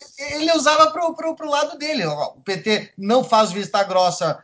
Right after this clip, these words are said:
pra turma que tá operando e, e, e destrói quem ele não, não quer, entendeu?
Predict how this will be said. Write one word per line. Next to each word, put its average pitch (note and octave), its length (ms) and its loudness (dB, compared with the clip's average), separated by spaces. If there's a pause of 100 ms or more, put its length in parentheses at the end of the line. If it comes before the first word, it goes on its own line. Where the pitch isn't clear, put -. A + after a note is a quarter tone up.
pra F3+ 180 0
turma F3+ 380 -4
que F3 100 -8
tá F3 200 -4
operando B3+ 600 0 (460)
e, C#4 960 -6
e, C4 80 -2
e - 20 0
destrói B3+ 540 4
quem C#4 480 -2
ele C#4+ 200 -2
não, C#4+ 580 -6
não C#4 220 -2
quer, D4+ 240 2
entendeu? D3+ 540 -4